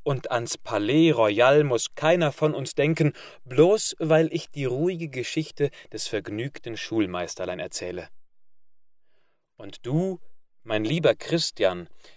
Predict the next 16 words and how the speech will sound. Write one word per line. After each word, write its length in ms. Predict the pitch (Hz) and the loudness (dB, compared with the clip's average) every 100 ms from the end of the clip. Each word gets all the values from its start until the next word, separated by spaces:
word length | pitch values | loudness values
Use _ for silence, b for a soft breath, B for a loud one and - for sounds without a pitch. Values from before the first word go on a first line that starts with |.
| b | b
der 240 | - 120 113 | 6 6 6
du 180 | 110 - | 0 -2
eine 280 | 123 107 - | -2 -2 -2
einatmende 800 | 135 185 - 139 147 151 127 107 | -2 -2 -2 -2 -2 -4 -2 -2
Brust 480 | 104 123 151 - - | 2 2 2 -4 -12
für 160 | - 117 | -8 -6
die 180 | 117 131 | -6 -2
einzigen 580 | 156 196 - 190 190 | -2 -2 -8 -6 -8
feuerbeständigen 1080 | 170 - 165 175 156 156 - 151 151 143 120 | -6 2 4 4 2 -2 -2 -2 -2 -4 -8
Freuden 560 | - 101 117 147 147 120 | -8 -2 0 2 0 -2
des 180 | 104 | -4
Lebens, 540 | 113 160 151 104 98 - B B | -2 0 0 -2 -6 -10 B B
für 120 | - | -6
die 140 | 101 82 | -6 -2
häuslichen 640 | 175 208 - 95 - 82 | 0 0 -4 -12 -14 -16
hast, 320 | 78 - - | -14 -14 -14